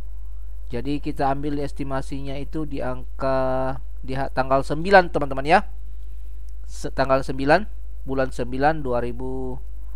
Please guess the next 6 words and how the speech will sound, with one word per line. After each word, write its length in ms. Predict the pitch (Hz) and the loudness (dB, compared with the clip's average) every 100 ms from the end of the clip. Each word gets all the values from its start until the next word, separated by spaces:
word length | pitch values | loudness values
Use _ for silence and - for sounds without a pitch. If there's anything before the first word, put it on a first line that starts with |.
| - - - - - | -4 -2 -2 -2 -2
eh, 560 | 117 110 113 110 110 | -2 -2 -2 -2 -2
dua 240 | 107 113 110 | -2 -2 -2
puluh 240 | - 110 104 | -2 -2 -2
tiga 240 | 101 104 | -2 -2
ini. 320 | 101 104 113 165 - - - - - - - - | -2 -2 -2 -2 -2 -2 -2 -2 -2 -2 -2 -4
Ya, 160 | 98 | -4